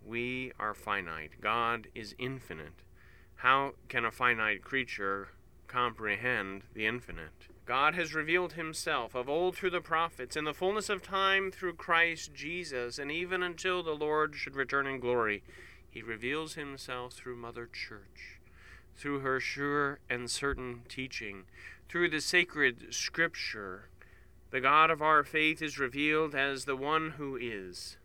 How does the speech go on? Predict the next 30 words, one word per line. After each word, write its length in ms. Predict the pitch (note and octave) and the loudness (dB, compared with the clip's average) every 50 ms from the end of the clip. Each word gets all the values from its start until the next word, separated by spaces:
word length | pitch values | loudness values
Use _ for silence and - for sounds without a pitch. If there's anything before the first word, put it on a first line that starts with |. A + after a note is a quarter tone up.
| - - | -20 -8
He 220 | - E3+ F3+ F3+ | 0 4 6 6
is 120 | F3 E3 D#3 | 6 4 4
made 240 | F3 F3 E3+ D#3 | 4 4 4 4
known 520 | D#3 E3 E3 E3+ E3+ E3+ E3+ F3 E3+ E3+ E3 - - - | 4 2 2 4 4 2 0 -2 -4 -6 -10 -16 -4 0
as 260 | C#3 D3 D3 D3 C3+ C3 | 2 2 4 2 0 0
rich 300 | C3 D#3 F#3+ G3 - F3+ | 2 2 2 4 2 0
in 180 | E3 D#3 D3 | -2 -2 -2
grace 520 | C3+ C#3+ D#3+ E3+ E3 C3 A#2 - - - - - - | 2 4 6 6 6 4 2 -2 -6 -8 -8 -4 -2
and 260 | B2 B2 B2 A#2+ - | -2 0 -2 -4 -6
fidelity. 800 | - B2+ A#2+ B2+ C#3 D3+ D3+ C#3 B2 F#2+ G#2 F#2+ F2+ F2+ F#2+ - - - - - - - - - - - - - - - - - - | -8 -6 -2 0 2 2 2 0 -2 -4 -6 -10 -10 -12 -14 -18 -20 -20 -20 -20 -20 -20 -20 -20 -20 -20 -20 -20 -20 -20 -20 -6 0
Exodus 560 | B2 A#2+ B2+ B2 B2 A#2+ A2 G2 G#2 G2+ - | 2 2 2 2 0 -6 -8 -6 -6 -8 -8
thirty-four, 840 | - - A#2 A2 A2+ A2 G#2+ - - B2+ B2+ A#2+ A2 F#2 E2+ E2+ E2+ - - - - - - - - - - - - - - | -4 -2 -2 -2 -2 -4 -6 -6 -6 -6 -6 -4 -6 -6 -8 -10 -12 -14 -20 -20 -20 -20 -20 -20 -20 -20 -20 -20 -20 -20 -14
verse 280 | - G#2 G2 F#2 - - | -10 -8 -8 -8 -8 -10
six. 560 | - - G2 F#2 - - - - - - - - - - - - - - - - - - - - - - - | -10 -12 -12 -14 -16 -16 -14 -14 -14 -14 -16 -20 -20 -20 -20 -20 -20 -20 -20 -20 -20 -20 -20 -20 -18 -6 0
Even 360 | D#3+ F#3+ G3 F#3 F#3+ F#3 F#3 | 2 2 4 4 4 2 2
his 240 | D#3+ E3 D#3+ D#3 D3+ | 0 -2 -4 -4 -2
being 380 | C#3+ D#3+ F3+ F3+ E3 D3 C3+ | 0 2 2 4 2 2 2
is 220 | B2 A#2 A2+ A2 - | 0 -2 -2 -4 -6
truth 560 | - - - - E3 D#3 D3+ D3 C#3+ - - - | -6 -6 -4 -2 -2 0 0 -2 -4 -8 -8 -6
and 280 | C#3 C3+ B2+ B2+ B2 | -4 -4 -4 -2 -2
love. 440 | B2 B2+ B2 A#2 G#2+ G#2 G2+ G2 - | -2 0 0 0 -2 -4 -6 -10 -8
See 440 | - - - C3+ C3 C3 C3 B2+ B2 - | -8 -6 -4 -2 -2 0 -2 -2 -4 -6
Saint 280 | - - C3+ B2+ B2 | -4 -2 0 0 2
John's 260 | - B2+ B2 B2 A#2+ - | 2 2 2 2 0 -2
first 300 | - B2+ B2 A#2 A#2 C3+ | 0 0 0 0 0 0
letter, 240 | C3+ C3 A#2+ A2+ | 2 2 2 2
chapter 320 | A2 - B2 A2+ - A#2+ A2+ | 0 0 -2 -2 -2 -4 -8
four, 240 | - - B2 A#2 A2 | -4 -2 0 0 0
verse 260 | G#2+ A2 G#2 - - | 0 -2 -2 2 4
eight, 260 | C#3+ B2+ A2+ G#2+ | 4 4 4 0